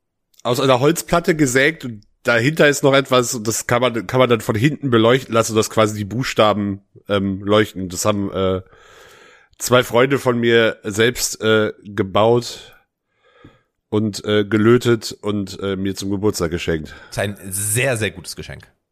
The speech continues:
Speaker 2: Ich, ich unterstütze dieses Geschenk sehr. Das ist aber wirklich eine schöne Idee. Das ist eine schöne Idee, das zu machen.
Speaker 1: Ja, das ist, äh, absolut korrekt.
Speaker 2: Ja, si-, sind die beiden denn auch, also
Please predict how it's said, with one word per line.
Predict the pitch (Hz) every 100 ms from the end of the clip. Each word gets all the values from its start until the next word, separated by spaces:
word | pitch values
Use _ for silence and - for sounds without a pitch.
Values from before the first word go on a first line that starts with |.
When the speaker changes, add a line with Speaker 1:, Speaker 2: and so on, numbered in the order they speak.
| _
Speaker 2:
Ich, | - -
ich | -
unterstütze | 104 135 127
dieses | 113 -
Geschenk | 104 98 87
sehr. | 82
Das | 202
ist | 240
aber | 185
wirklich | 170
eine | -
schöne | - 95
Idee. | 80 76 -
Das | -
ist |
eine | 120
schöne | - 107 80
Idee, | 80 64
das | -
zu | -
machen. | 52 95
Speaker 1:
Ja, | 104 - _ _ _
das | 87 95 -
ist, | 90 -
äh, | 95 87 85
absolut | 92 92 98 90
korrekt. | 95 90 87 -
Speaker 2:
Ja, | 90 -
si-, | 98 123 -
sind | 127 208
die |
beiden | 330 180 165
denn | 131
auch, | - 113
also | 117